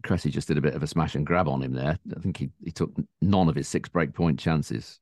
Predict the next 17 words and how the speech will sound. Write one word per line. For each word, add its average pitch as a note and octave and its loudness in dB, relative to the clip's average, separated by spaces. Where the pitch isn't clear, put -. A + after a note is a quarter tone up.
um, A#1+ -4
Coric, - -4
in, B1+ -2
the, B1+ -2
in B1 -2
that A#1+ -6
particular B1+ -4
match. B1 -2
He's, F2+ -2
he, A2 4
he C3 6
often G2+ 2
has F2 2
struggled C#2 -6
against C#2+ -4
big - 2
servers. D2 2